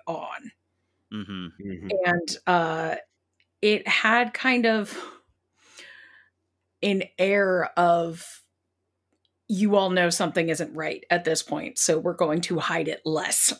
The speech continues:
Speaker 1: from you." <laughs>
Speaker 2: Oh, okay. Yeah, yeah. I mean, th-, th-, I think they're definitely, we're getting more glitchiness every episode by
Speaker 1: Mm-hmm.
Speaker 2: increments, you know,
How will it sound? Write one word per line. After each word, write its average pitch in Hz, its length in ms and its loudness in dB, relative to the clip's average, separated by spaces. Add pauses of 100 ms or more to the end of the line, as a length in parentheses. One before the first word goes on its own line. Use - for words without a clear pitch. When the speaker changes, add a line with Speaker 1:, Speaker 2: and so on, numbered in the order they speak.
Speaker 1:
from 147 320 0
you." - 180 -6
<laughs> - 180 0 (1400)
Speaker 2:
Oh, 110 840 -2
okay. 104 440 2
Yeah, 117 320 4
yeah. 110 400 0 (160)
I 156 100 2
mean, 185 280 2
th-, 175 120 0
th-, 170 220 0
I 180 80 2
think 254 240 -2
they're 330 160 2
definitely, 147 1200 0 (360)
we're 160 180 0
getting 196 340 2
more 160 420 2
glitchiness 180 760 0
every 143 260 0
episode 185 720 -2 (220)
by 117 240 2
Speaker 1:
Mm-hmm. 180 80 0
Speaker 2:
increments, 170 680 -4
you 175 140 -2
know, 180 280 0